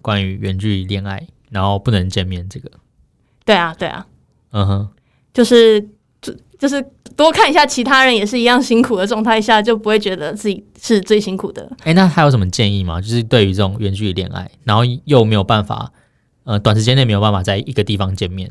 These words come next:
Speaker 1: 就可能没有办法说，比如说，呃，因为我知道有些远距离恋爱，他们可能是每三个月会见一次面，或是每个月他们会飞过去找对方一次这样子。那在这样完全没有办法接触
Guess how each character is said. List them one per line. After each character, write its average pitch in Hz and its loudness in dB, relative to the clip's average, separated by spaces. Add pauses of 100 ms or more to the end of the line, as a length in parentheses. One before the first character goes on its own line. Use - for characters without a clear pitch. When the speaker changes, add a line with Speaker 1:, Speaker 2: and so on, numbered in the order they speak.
Speaker 1:
就 135 -2
可 123 2
能 98 -2
没 131 0
有 123 4
办 120 0
法 98 -2
说， 98 -6
比 101 -10
如 101 -4
说， 101 -4 (220)
呃， 104 -8
因 143 0
为 147 2
我 113 2
知 104 2
道 139 2
有 113 2
些 110 0
远 107 -4
距 101 -4
离 95 -4
恋 104 -4
爱， 101 -4
他 101 -6
们 101 -8
可 90 -10
能 90 -10
是 107 -6 (180)
每 98 -4
三 113 -2
个 101 -2
月 98 -4 (400)
会 110 -8
见 104 -2
一 - -2
次 92 -6
面， 98 -2
或 101 -2
是 113 -2
每 95 -6
个 92 -8
月 98 -2
他 101 -8
们 98 -8
会 101 -2
飞 98 -6
过 98 -6
去 92 -8 (280)
找 90 -6
对 98 -6
方 92 -10 (320)
一 117 -12
次 104 -8
这 104 -8
样 98 -10
子。 117 -18 (420)
那 143 -2
在 127 2
这 110 -2
样 107 -2
完 113 -2
全 107 -2
没 107 -2
有 104 -2
办 107 0
法 95 -2
接 101 -2
触 95 -6